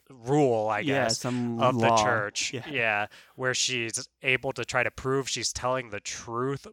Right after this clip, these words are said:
Speaker 1: by putting her hand to the flame.
Speaker 2: <laughs>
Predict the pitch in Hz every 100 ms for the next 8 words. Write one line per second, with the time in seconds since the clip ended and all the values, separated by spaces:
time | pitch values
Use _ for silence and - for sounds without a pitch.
0 | 147 117 104 104 104 113 _ - 135 117
1 | 101 - - 110 113 123 120 120 104 98
2 | - _ 90 - 98 107 113 _ 113 -
3 | 120 104 110 120 143 165 190 - - 160